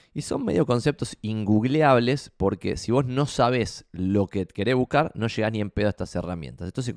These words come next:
ya directo comparto pantalla y vamos a ir uno por uno, agrando mi carita acá abajo a la derecha para hablar un poquito, que se vea un poquito mejor. Y vamos a ir uno por uno analizando esto. Primer favorito que tengo, una boludez, pero que no es tan boludez, es Google Finance, es el que más me gusta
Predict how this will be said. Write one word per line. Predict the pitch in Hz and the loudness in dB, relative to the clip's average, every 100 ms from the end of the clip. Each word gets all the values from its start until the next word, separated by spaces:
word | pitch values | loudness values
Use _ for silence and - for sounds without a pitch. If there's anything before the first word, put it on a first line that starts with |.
| - | -6
ya | - 160 | 0 2
directo | 127 147 135 107 | 2 0 0 -2
comparto | 98 92 117 98 | -2 -2 0 0
pantalla | 101 117 127 123 - - - - - | 0 0 0 0 -4 -12 -20 -20 -16
y | - | -2
vamos | 110 117 104 | 2 2 2
a | 98 | 2
ir | 90 | 4
uno | 120 110 | 4 4
por | 110 | 4
uno, | 143 123 | 4 4
agrando | 95 107 98 | 2 2 0
mi | 95 | 0
carita | 101 104 95 | 0 0 0
acá | 95 101 - | 2 2 2
abajo | - 87 92 - | 0 0 0 2
a | 92 | 2
la | 90 | 2
derecha | 92 98 110 95 87 | 0 0 0 0 -2
para | 80 82 78 | -2 -2 -4
hablar | - 90 95 92 | -4 -2 -2 -2
un | |
poquito, | 85 90 90 90 85 82 | -4 -4 -2 -2 -4 -8
que | |
se | - - | -8 -2
vea | 92 | 0
un | 85 | 0
poquito | 92 95 101 | -2 -2 -2
mejor. | 113 151 165 165 - - _ _ | 4 6 6 2 -12 -20 _ _
Y | 135 143 | -4 -2
vamos | 120 120 113 | 0 0 0
a | 113 | -2
ir | 113 - | -2 -4
uno | 127 120 | -4 -2
por | 95 107 | -2 0
uno | 120 123 - _ | 2 0 -4 _
analizando | 101 95 98 - 98 90 76 | -8 -6 -8 -6 -2 0 -2
esto. | 92 - - _ _ _ _ _ | -4 -12 -20 _ _ _ _ _
Primer | 151 208 143 | -4 0 4
favorito | 139 147 147 | 6 6 4
que | 165 | 2
tengo, | 180 196 147 - | 2 0 0 0
una | 123 117 | 0 2
boludez, | 113 123 131 151 | 2 4 4 4
pero | - 98 92 | 2 0 0
que | 95 | 0
no | 110 | 0
es | - | 2
tan | 107 | 2
boludez, | 120 160 180 175 | 4 6 6 4
es | 101 | 2
Google | 101 120 110 | 6 6 4
Finance, | 131 147 143 135 | 0 0 0 0
es | 98 | 0
el | 101 | 0
que | 98 | 2
más | 107 | 2
me | 104 | 4
gusta | 117 127 - 123 | 4 4 4 2